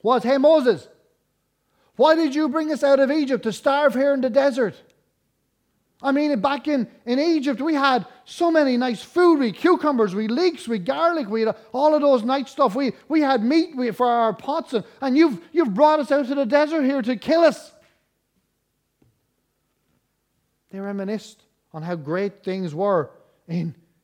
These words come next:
in Egypt. Exodus chapter sixteen and verse two says, "Then the whole congregation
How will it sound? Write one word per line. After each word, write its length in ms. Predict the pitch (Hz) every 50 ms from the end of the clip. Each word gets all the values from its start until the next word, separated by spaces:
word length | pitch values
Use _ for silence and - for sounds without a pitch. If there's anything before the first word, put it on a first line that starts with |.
| _ -
in 120 | 170 170
Egypt. 580 | 170 196 214 202 160 151 131 113 _ _ _ _ _ _ _ _ _ _ _ _ _ _ _ _ _ _ _ _ _ _ _ _ _ _ _ _
Exodus 320 | - 202 202 190 196 180 160
chapter 320 | - 208 196 190 - 175
sixteen 480 | 151 - - 196 175 - - 190 190 185
and 80 | 170
verse 220 | 156 175 175 170 170
two 180 | - 208 220
says, 220 | 202 - 185 160 160
"Then 100 | 180 180
the 80 | 180
whole 240 | 170 180 214 226 226
congregation 760 | 226 220 202 190 180 170 170 170 190 214 220 - 180 151